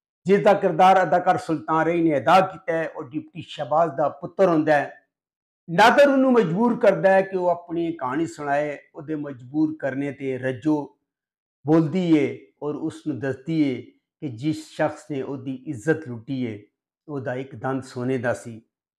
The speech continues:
نادر جیڑا ہوندا ہے، اس دی داستان سن کے مجرم دی تلاش نکلدا ہے۔ ਔਰ ਹਰ ਉਸ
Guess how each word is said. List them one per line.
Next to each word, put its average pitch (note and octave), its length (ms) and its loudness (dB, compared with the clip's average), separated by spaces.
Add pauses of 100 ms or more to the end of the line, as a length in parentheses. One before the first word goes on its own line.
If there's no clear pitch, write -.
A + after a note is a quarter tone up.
(640)
نادر A3+ 420 6
جیڑا C4 180 6
ہوندا B3 200 6
ہے، B3+ 60 8
اس - 140 -2
دی A#3+ 60 -2
داستان G3+ 560 4
سن A#3+ 280 0
کے F3 360 0 (500)
مجرم F3 520 2
دی F#3+ 120 0
تلاش E3 580 2
نکلدا D3+ 540 0
ہے۔ C#3 300 -6 (320)
ਔਰ D3 160 -2 (140)
ਹਰ D#3 160 -2
ਉਸ - 280 -10